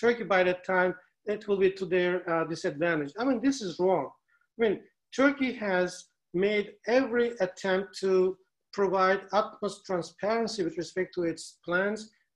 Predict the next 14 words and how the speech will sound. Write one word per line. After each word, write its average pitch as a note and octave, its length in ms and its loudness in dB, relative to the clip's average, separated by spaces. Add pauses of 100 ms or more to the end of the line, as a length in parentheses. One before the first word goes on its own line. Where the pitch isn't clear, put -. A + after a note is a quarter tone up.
desires, G3 720 2
and, E3 320 0
and, E3 240 -2
and D#3 180 -2 (360)
needs A3 640 0
in F3 100 0
terms F#3 280 -2
of, E3+ 220 -2
uh, E3+ 80 -4
military F3 360 -2
capabilities. G3+ 720 -2 (400)
And, C4 360 2
and, A3 300 -2
and G#3 240 -2